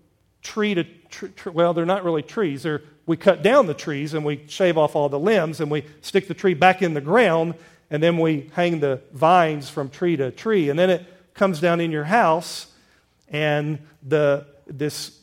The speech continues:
electricity is kinda like this unseen spirit that moves real fast, and it glows in this ball, and it lights up your house so that you can stay up after dark. And they're looking at you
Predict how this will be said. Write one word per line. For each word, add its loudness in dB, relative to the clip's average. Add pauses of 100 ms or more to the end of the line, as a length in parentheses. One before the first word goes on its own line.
(120)
electricity -4
is -8
kinda 0
like 2
this -4
unseen -2
spirit 0
that -4
moves 4
real 2
fast, 4
and -2
it -4
glows 6
in 0
this -2 (260)
ball, 4 (160)
and -2
it -2
lights 2
up -6
your -4
house 2
so -10
that -6
you -10
can -8
stay 0
up 0
after -4 (460)
dark. 0
And -14 (1500)
they're -4
looking -4
at -6
you -12